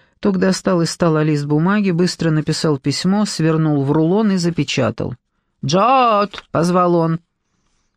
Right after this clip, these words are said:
«Скачи вверх по течению, пока не встретишь речника. Отдай ему это письмо и скажи, чтобы он обязательно передал его предводителю.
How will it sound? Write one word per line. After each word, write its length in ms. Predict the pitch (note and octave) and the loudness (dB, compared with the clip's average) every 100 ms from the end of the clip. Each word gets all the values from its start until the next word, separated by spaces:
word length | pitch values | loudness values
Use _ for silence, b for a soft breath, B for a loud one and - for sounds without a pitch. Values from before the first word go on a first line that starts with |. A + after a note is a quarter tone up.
| - | -16
«Скачи 440 | - - D#3+ F3+ | -8 -4 -2 0
вверх 280 | E3+ F3 - | 0 0 -2
по 100 | F3 | -4
течению, 720 | E3 E3 - E3 E3 E3+ F3+ b b b b b b | -4 -2 0 0 2 0 -2 b b b b b b
пока 400 | - D#3 F3+ F#3 | -4 -2 0 0
не 160 | F3+ F3 | 0 -2
встретишь 680 | - - E3 F3 - D#3+ - | -4 -4 0 0 -2 -2 -2
речника. 960 | D#3 F3+ - F3 F3+ - D#3+ A2+ G2+ - - | -2 -2 -2 0 -2 0 -2 0 -4 -6 -2
Отдай 420 | D#3 D3 F#3 E3+ | -2 0 0 0
ему 200 | D3+ C#3+ | 0 -2
это 220 | C3 C#3 | -2 -4
письмо 600 | C#3+ C#3 - C#3+ C3 B2 b b b b b b | -4 -4 0 0 0 -2 b b b b b b
и 100 | - | -8
скажи, 320 | - - D3+ F3+ | -6 -2 0 0
чтобы 320 | - D#3+ D#3+ | -2 -2 0
он 140 | D#3+ | 0
обязательно 720 | D3+ D#3 D#3+ E3+ E3 E3+ E3+ | 0 0 0 0 0 0 0
передал 420 | D#3 E3 D#3+ D#3+ D3+ | 0 -2 0 0 0
его 260 | D3+ D#3 | 0 0
предводителю. 920 | D3+ D#3 D#3 D#3+ C#3+ B2 C3 A#2+ A2+ | 0 -2 0 0 -2 -2 -2 -2 -2